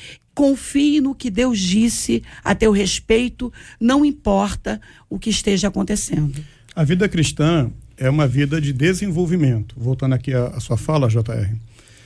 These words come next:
Speaker 2: É, de fato, a nossa caminhada, ela, com Deus, ela vai se desenvolvendo. Você citou Paulo,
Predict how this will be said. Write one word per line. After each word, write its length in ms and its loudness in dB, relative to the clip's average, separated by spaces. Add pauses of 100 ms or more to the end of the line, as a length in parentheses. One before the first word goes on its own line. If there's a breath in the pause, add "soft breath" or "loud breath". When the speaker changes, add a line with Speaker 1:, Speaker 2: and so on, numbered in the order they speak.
(320 loud breath)
Speaker 2:
É, 260 2
de 140 0
fato, 580 0
a 80 4
nossa 340 0
caminhada, 640 2
ela, 340 0
com 180 2
Deus, 220 2
ela 120 4
vai 140 2
se 140 -2
desenvolvendo. 760 0
Você 220 0
citou 260 -2
Paulo, 480 0